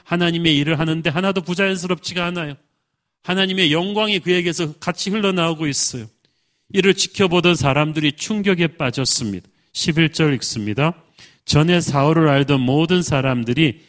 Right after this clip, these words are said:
사울이 선지자들과 함께 예언함을 보고 서로 이르되,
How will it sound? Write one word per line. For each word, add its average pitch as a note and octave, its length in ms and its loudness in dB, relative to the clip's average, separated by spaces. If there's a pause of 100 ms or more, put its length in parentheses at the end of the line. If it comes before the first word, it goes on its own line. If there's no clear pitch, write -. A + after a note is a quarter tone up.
(200)
사울이 D3 480 2
선지자들과 F3 800 -4
함께 D#3 440 -2
예언함을 D3+ 580 0
보고 D3+ 480 0 (240)
서로 C#3 380 2
이르되, A#2+ 440 0